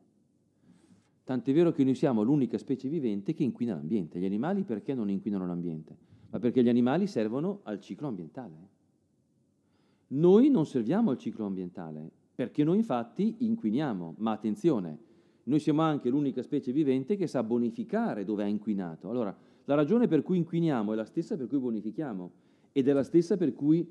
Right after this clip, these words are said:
noi siamo eccentrici rispetto al ciclo ambientale, è perché siamo liberi.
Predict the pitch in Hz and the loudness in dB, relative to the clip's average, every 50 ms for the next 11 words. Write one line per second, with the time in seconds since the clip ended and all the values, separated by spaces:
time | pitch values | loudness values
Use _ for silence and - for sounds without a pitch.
0 | - - - - 117 123 131 147 151 156 165 185 202 196 - 156 139 127 127 131 | -10 -20 -10 -4 0 2 4 6 6 8 6 6 4 2 2 0 0 2 0 0
1 | - - 151 147 - - - 160 151 151 151 165 185 180 - 180 143 117 - 135 | 2 2 2 2 2 2 6 6 8 8 6 4 4 4 4 4 2 4 2 2
2 | 131 - 143 135 - 127 110 131 120 110 110 107 107 143 123 92 82 80 - - | 2 2 0 -2 -2 -2 0 2 4 4 4 4 4 4 2 2 0 -4 -8 -14
3 | - - - - 147 160 165 208 202 165 - 139 120 - 143 151 143 120 101 101 | -20 -18 -6 2 4 4 6 6 6 6 6 2 4 4 4 4 4 4 2 2
4 | 147 165 117 107 92 82 82 78 76 | 2 2 2 0 0 -2 -4 -6 -8